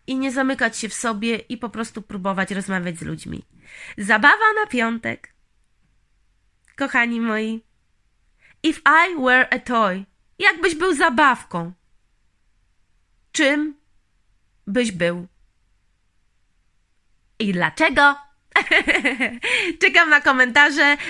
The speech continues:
czekam na prywatne wiadomości. Dziękuję, że mi odpisałyście po poprzednim.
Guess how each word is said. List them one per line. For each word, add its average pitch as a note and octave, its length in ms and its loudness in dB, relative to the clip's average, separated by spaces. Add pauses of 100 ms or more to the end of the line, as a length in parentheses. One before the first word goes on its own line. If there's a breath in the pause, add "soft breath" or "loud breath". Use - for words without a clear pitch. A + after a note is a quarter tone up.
czekam C4+ 320 0
na A#3+ 140 4
prywatne B3 560 0
wiadomości. A3+ 640 -2
Dziękuję, C4 360 -2
że C4 100 -4
mi C4 120 0
odpisałyście B3 680 -2
po A#3+ 160 -6
poprzednim. B3 640 -2